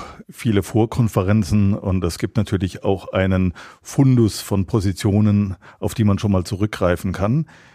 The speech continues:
Was in dieser Message nochmal und sehr wichtig war, deutlich zu machen, dass es natürlich nicht nur um technologischen Wandel geht,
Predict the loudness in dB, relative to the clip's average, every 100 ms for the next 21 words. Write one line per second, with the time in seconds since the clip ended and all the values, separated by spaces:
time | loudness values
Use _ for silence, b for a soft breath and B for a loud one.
0 | b b _ -2 -2 -2 -10 -10 -4 0
1 | 0 2 2 2 2 -2 -4 -4 0 0
2 | 2 0 -2 -10 -8 -2 0 0 -2 -6
3 | -8 -2 2 2 2 0 -2 -2 -2 -6
4 | -6 -4 -2 -2 -2 -4 -4 -6 -10 -18
5 | -6 -4 -2 -2 -2 0 -2 0 -2 -2
6 | -6 -6 -6 -6 -6 -4 -4 -4 -6 -6
7 | -8